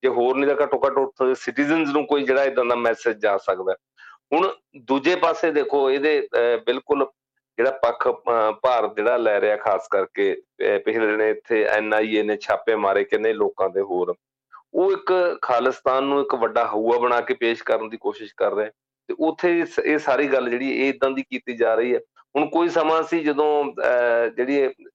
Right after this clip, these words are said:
ਯੂ ਐਸ ਦੀ ਜਾਂ ਆਪਾਂ ਕਹਿ ਲਓ ਕਿ ਅਮਰੀਕਾ ਦੀ ਜਿਹੜੀ ਧਰਤੀ ਹੈ ਉਹ,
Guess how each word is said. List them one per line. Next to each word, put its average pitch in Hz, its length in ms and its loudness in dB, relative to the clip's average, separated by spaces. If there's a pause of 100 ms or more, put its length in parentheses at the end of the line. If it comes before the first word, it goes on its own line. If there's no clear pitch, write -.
(400)
ਯੂ 117 300 0
ਐਸ - 140 -4
ਦੀ 135 160 0
ਜਾਂ 131 200 0
ਆਪਾਂ 131 200 0
ਕਹਿ 123 160 0
ਲਓ 131 120 0
ਕਿ 135 140 0
ਅਮਰੀਕਾ 120 460 0
ਦੀ 127 160 -4
ਜਿਹੜੀ 127 300 -2
ਧਰਤੀ 123 420 0
ਹੈ 120 60 4
ਉਹ, 131 300 -4